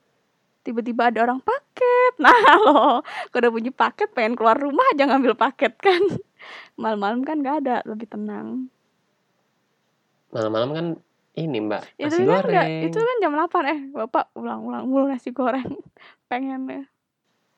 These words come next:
Speaker 2: Karena udah dua episode dia masuk terus, mungkin
Speaker 1: Ya
Speaker 2: dia harus
Speaker 1: kan,
Speaker 2: diajak
Speaker 1: waktu itu
Speaker 2: kali.
Speaker 1: kita bikinnya jam delapan rekamannya, sekarang nggak.
Speaker 2: Iya. Sekarang jam berapa? Hayo, nggak ada yang tahu kan?
Speaker 1: Ya, pokoknya
Speaker 2: Ya
Speaker 1: bukan
Speaker 2: udah.
Speaker 1: jam delapan aja. <laughs>
Speaker 2: Betul.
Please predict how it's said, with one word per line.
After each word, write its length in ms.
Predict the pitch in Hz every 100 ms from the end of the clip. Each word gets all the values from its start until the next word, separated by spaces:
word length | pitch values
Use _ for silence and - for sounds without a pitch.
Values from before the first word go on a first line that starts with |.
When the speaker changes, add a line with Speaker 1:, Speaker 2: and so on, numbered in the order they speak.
| _ _
Speaker 2:
Karena 320 | - 196 190
udah 80 | 131
dua 160 | 117
episode 400 | 104 - 131 175
dia 160 | 160 185
masuk 240 | 147 123
terus, 480 | - 180 165 165 170
mungkin 240 | 143 160
Speaker 1:
Ya 0 |
Speaker 2:
dia 40 | 190
harus 80 | 359
Speaker 1:
kan, 60 | 127
Speaker 2:
diajak 180 | 131
Speaker 1:
waktu 80 | -
itu 120 | - 403
Speaker 2:
kali. 80 | 403
Speaker 1:
kita 120 | 427 381
bikinnya 360 | 349 339 330 392 359
jam 120 | 320
delapan 680 | 311 349 403 - 330 311 302 302
rekamannya, 680 | 302 294 311 370 359 330 311 302
sekarang 320 | 294 294 320 370
nggak. 380 | 370 311 151 156 339 _ _ _ _ _ _ _ _ _ _ _
Speaker 2:
Iya. 280 | 120 117 104 110 120 _ _ _ _ _ _ _
Sekarang 320 | - 110 127
jam 160 | 120
berapa? 240 | 104 101 -
Hayo, 480 | 117 107 107 107 107
nggak 120 | 104
ada 40 | 104
yang 80 | 110
tahu 140 | 127
kan? 180 | 113 110 160 _ _ _ _ _
Speaker 1:
Ya, 180 | - 254
pokoknya 320 | 247 254 285
Speaker 2:
Ya 60 | 294
Speaker 1:
bukan 80 | 214
Speaker 2:
udah. 160 | 269
Speaker 1:
jam 100 | 269
delapan 320 | 254 254 - 359
aja. 240 | 311 262 294 349 427 339 349 311
<laughs> 480 | _ _ _ _ -
Speaker 2:
Betul. 320 | - - 113